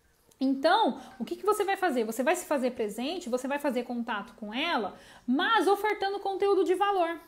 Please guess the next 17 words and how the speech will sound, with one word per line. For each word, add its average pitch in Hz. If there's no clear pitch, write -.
De 339
repente, 359
ofertando 311
uma 320
dica. 285
De 392
repente, 359
ofertando 330
uma 339
novidade 359
daquele 320
segmento, 311
do 269
segmento, 294
do 269
seu 302
segmento, 302